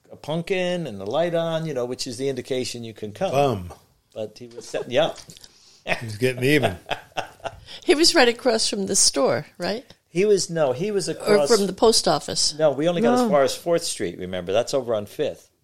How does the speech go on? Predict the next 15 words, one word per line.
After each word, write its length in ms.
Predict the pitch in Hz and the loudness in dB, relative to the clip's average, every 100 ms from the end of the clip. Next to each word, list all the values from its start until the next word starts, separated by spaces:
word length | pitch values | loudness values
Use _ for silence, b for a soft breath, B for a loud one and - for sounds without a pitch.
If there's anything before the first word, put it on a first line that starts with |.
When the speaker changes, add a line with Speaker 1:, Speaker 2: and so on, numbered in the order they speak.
| _ _ - | _ _ -2
Speaker 4:
I 140 | 233 | 0
think 180 | 285 269 | 2 2
he 120 | 254 | 4
was 260 | 233 214 214 | 4 4 2
in 100 | 214 | 2
the 120 | 208 | 2
house 400 | 214 214 202 - | 0 0 -2 -4
that, 200 | 196 - | -6 0
didn't 300 | 214 233 220 | 2 4 2
Dot's 320 | 208 214 - | 0 -2 -6
sister 380 | - 226 - 240 | -6 -4 -4 -2
have 220 | 226 226 | -2 -2
a 60 | 226 | -2
house 460 | 220 233 226 - | 0 -2 -2 -6
there 260 | - 233 226 | -4 -2 -2